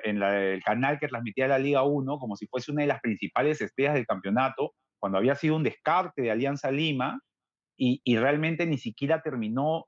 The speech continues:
siendo titular en el equipo que, que, que no estuvo bien este año. Alianza Sullana estuvo hasta las últimas fechas del torneo peleando descenso, y ni en ese equipo logró ser titular el buen Miguel Cornejo.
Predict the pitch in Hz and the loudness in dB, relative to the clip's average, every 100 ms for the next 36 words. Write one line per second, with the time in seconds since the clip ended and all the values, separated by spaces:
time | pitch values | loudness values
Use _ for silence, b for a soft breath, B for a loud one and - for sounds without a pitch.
0 | _ - 143 151 160 160 131 110 110 135 | _ -6 0 2 2 0 -2 2 2 4
1 | 151 - - 107 101 101 - 143 135 151 | 2 -4 -8 -4 -4 -4 -4 -4 -2 -2
2 | - 110 101 - - 101 98 - - 98 | 0 -2 -2 -6 -6 0 0 -2 -2 2
3 | 92 92 - _ _ 120 135 - 180 151 | 2 2 -2 _ _ 0 0 2 4 4
4 | 135 180 156 143 - 156 160 147 120 131 | 6 4 2 0 -2 -2 0 -2 -2 -2
5 | 143 117 117 139 151 143 104 - _ _ | -4 -2 0 2 2 2 2 -2 _ _
6 | _ _ _ _ - - 131 151 - 117 | _ _ _ _ -8 2 2 2 2 2
7 | 107 - 151 165 127 151 143 151 143 120 | 2 0 -2 -2 -4 -4 -2 -4 -4 -6
8 | 123 151 143 117 135 156 139 - 156 147 | -4 -4 -4 -2 -2 0 -2 0 -4 -2
9 | 170 - 127 120 127 127 143 220 - 180 | -4 -2 0 2 2 4 4 2 2 -2
10 | 147 214 - 226 311 - _ _ _ 120 | 0 0 2 0 0 -6 _ _ _ 2
11 | 123 143 160 156 170 156 156 - _ _ | 4 4 4 2 2 2 0 -6 _ _
12 | _ 131 123 123 131 147 151 - 120 113 | _ -4 0 2 4 4 2 -2 -4 -2
13 | 117 147 147 131 139 139 135 131 123 | 0 0 0 0 -2 0 -2 -2 -2